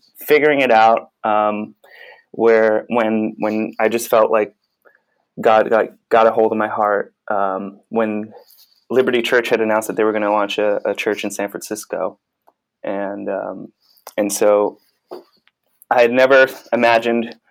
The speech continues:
like, leaving New York. I'm, yeah, I mean, I'm from New York, so, like, you know, the New Yorkers believe, you know, it's the best city in the world, which, I mean, absolutely is, but, like, who would ever wanna leave, right? Um,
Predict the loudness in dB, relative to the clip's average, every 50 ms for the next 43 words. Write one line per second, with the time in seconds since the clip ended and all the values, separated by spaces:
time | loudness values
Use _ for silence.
0 | _ _ _ -6 -4 -4 -4 -4 -4 -2 -2 -2 -2 -2 -2 -2 -2 -2 0 0
1 | 0 0 0 -2 -4 -6 -6 -8 -10 -10 -10 -10 -8 -6 -4 -4 -4 -4 -4 -6
2 | -6 -6 -6 -6 -4 -4 -4 -2 -2 0 0 0 0 -2 -4 -6 -4 -2 -2 -2
3 | -4 -6 -12 -20 -20 -20 -20 -20 -20 -20 _ _ -8 -8 -8 -8 -10 -12 -20 _
4 | _ _ _ _ _ _ _ _ _ _ _ _ _ _ -8 -6 -4 -4 -4 -6
5 | -8 -10 -10 -10 -10 -10 -10 -20 -20 -20 -20 -18 -10 -4 0 2 4 4 4 4
6 | 4 2 2 0 -6 -8 -10 _ _ _ _ -4 0 2 4 4 4 2 0 -4
7 | -14 -18 _ -20 -20 _ _ _ -2 0 2 4 4 4 2 2 -2 -12 _ _
8 | _ _ _ _ -2 -2 -2 -2 -2 -4 0 2 4 4 4 4 2 0 2 4
9 | 4 4 4 6 6 6 8 6 6 4 2 0 0 0 -4 -2 0 0 2 2
10 | 0 -2 -2 -2 0 0 0 0 -2 -4 -2 0 2 2 2 2 2 0 0 0
11 | 0 0 0 -4 _ _ -2 0 0 0 -2 -6 _ _ _ _ _ _ _ _
12 | _ _ _ _ -10 -4 0 2 2 2 2 0 -2 0 0 2 2 2 2 2
13 | 0 0 -2 -2 -4 -6 -6 -6 -4 -2 -2 -2 -4 -8 _ _ _ _ _ -12
14 | -8 -6 -6 -4 -6 -6 -8 -10 -14 -16